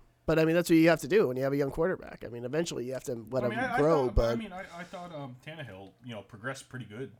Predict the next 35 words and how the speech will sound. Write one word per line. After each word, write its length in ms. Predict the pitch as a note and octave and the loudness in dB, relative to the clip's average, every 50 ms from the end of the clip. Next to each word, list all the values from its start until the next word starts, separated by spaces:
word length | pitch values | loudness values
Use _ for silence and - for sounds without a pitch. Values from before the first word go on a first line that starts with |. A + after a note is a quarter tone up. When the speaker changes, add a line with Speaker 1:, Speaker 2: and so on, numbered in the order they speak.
| _ _ G#2+ | _ _ -18
Speaker 2:
you 80 | G#2 | -18
know, 80 | F#2+ F#2 | -18 -18
throughout 260 | - G#2+ G#2+ G#2+ G#2 | -14 -12 -12 -12 -12
the 80 | A2 G#2+ | -12 -14
year. 160 | A2+ A#2+ A2 | -14 -14 -14
He 120 | G2 G2+ G#2+ | -14 -12 -10
obviously 340 | A2+ A#2+ A#2+ A2 - G2+ F#2 | -10 -10 -10 -12 -16 -18 -14
got 220 | G#2+ G#2 F#2+ F#2+ | -14 -14 -12 -12
better 180 | G#2 A2+ G#2+ F#2+ | -14 -16 -16 -16
towards 260 | - G2 F#2 F#2 F#2 | -18 -20 -20 -20 -20
the 120 | F#2 F#2+ | -20 -20
end 100 | G#2 A2 | -18 -18
of 60 | G2+ | -18
the 60 | F#2 F#2 | -18 -20
year, 120 | F#2 F#2 - | -20 -20 -18
too. 240 | A2+ A2+ B2 A2 G2 - _ _ _ _ _ _ G2+ | -16 -16 -16 -16 -18 -20 _ _ _ _ _ _ -20
And 100 | G2 F#2+ | -20 -20
I 40 | G#2+ | -18
thought 160 | - A2 A2 | -18 -18 -20
he 40 | G#2 | -18
was 140 | G2+ G2+ G2+ | -20 -20 -20
doing, 220 | G#2 G#2 G#2 G2+ G#2+ _ _ _ _ _ _ _ _ _ _ _ | -20 -20 -20 -20 -20 _ _ _ _ _ _ _ _ _ _ _
doing 160 | A#2+ A#2 G#2 | -16 -14 -14
some 140 | - E2+ F2 | -16 -18 -20
good 180 | F#2 F#2+ - - | -20 -20 -20 -18
things. 360 | G2 G#2+ G2 F#2 - _ _ _ _ _ _ _ _ _ _ _ _ _ _ _ _ _ | -20 -20 -20 -20 -20 _ _ _ _ _ _ _ _ _ _ _ _ _ _ _ _ _
But 80 | B2+ - - _ - | -20 -20 -20 _ -2
Speaker 1:
Yeah, 240 | A#3+ C#4+ A3+ - C3 | 2 2 2 2 2
and 180 | D#3+ E3+ F3 | 0 0 2
he 120 | E3 G3 G3+ | 2 4 6
didn't 240 | B3 A#3 E3+ - | 6 4 4 2
play 180 | - - G#3+ G#3 | 2 4 6 4
much 220 | G3 F3 D3 - - | 4 4 0 -2 -2
quarterback 640 | - F3 E3+ D#3 D3 C#3 C3+ C3 B2+ C3 - - - - - - _ _ _ _ _ _ _ _ _ _ _ _ _ _ _ | 0 0 2 2 2 0 -2 -2 -4 -6 -10 -14 -18 -20 -20 -20 _ _ _ _ _ _ _ _ _ _ _ _ _ _ _
in, 560 | - B2+ B2+ B2 A#2+ A#2 A2+ G#2 - - - | -4 -4 -4 -4 -6 -8 -10 -12 -14 -18 -20